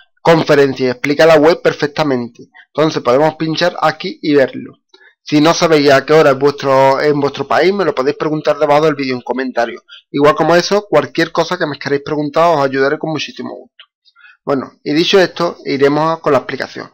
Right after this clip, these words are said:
En el vídeo de hoy vamos a ver otra, otro portal de ganar satoshis, digamos Bitcoin, que ha sacado Derrota a Crisis nueva, que se llama Revbit. Es un portal P T C para ganar Bitcoin gratis.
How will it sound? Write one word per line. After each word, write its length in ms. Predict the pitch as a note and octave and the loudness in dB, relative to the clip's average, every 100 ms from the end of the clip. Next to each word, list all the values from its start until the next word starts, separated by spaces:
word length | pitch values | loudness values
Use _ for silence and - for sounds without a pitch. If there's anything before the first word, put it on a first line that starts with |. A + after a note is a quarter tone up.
| - - _ | -20 -20 _
En 140 | C3+ | -2
el 320 | C#3+ D3 C#3+ C3+ | 2 4 2 2
vídeo 240 | D#3+ F#3+ | 2 4
de 160 | F3+ D#3 | 6 4
hoy 100 | D#3+ | 4
vamos 300 | D3+ C3 C#3+ | 2 0 0
a 80 | D3 | 2
ver 200 | D#3 D#3+ | 2 2
otra, 600 | D#3 D3+ D3 D3 D3 - | 2 2 4 4 2 0
otro 260 | D3+ C#3+ | 0 0
portal 380 | D#3+ D#3 D3+ D3 | 0 0 0 0
de 80 | D3+ | 0
ganar 360 | B2+ C3 E3 - - _ | 0 0 -2 -4 -14 _
satoshis, 720 | - C#3 C#3 B2+ C3+ B2+ - _ | 0 2 2 0 -6 -14 -20 _
digamos 400 | C#3+ C#3 D3+ E3+ | -4 0 0 0
Bitcoin, 600 | D#3+ C3+ - G#2 - B2 _ - - _ - | -2 -4 -6 -8 -8 -18 _ -20 -20 _ -2
que 280 | D3 C#3+ | 2 4
ha 160 | C3+ C#3+ | 4 2
sacado 360 | - E3+ D#3+ E3 | -2 0 2 4
Derrota 360 | D3+ C#3 D#3 | 0 0 0
a 60 | D3+ | 0
Crisis 320 | D3+ C#3+ E3 | -2 -8 -8
nueva, 380 | C#3 B2 G#2 - _ | -6 -8 -10 -14 _
que 100 | D3+ | -10
se 100 | C#3 | -6
llama 260 | C3+ D#3 F3 | -2 0 0
Revbit. 760 | C#3+ F3+ - _ D3 C3+ C3 - - _ - - | 0 -2 -2 _ -8 -6 -6 -12 -20 _ -20 -8
Es 180 | D3+ D#3 | -4 -2
un 120 | F3+ | -2
portal 440 | F3+ F3 - E3 E3+ | 0 0 2 0 2
P 120 | E3 | 0
T 100 | D#3+ | 0
C 160 | - F3+ | -4 -2
para 200 | D#3 C3 | 0 0
ganar 260 | C3 D3 | 0 -2
Bitcoin 400 | D#3+ D#3+ - D#3 | -4 -4 -2 -4
gratis. 400 | D3 C3+ - - | -2 -6 -6 -12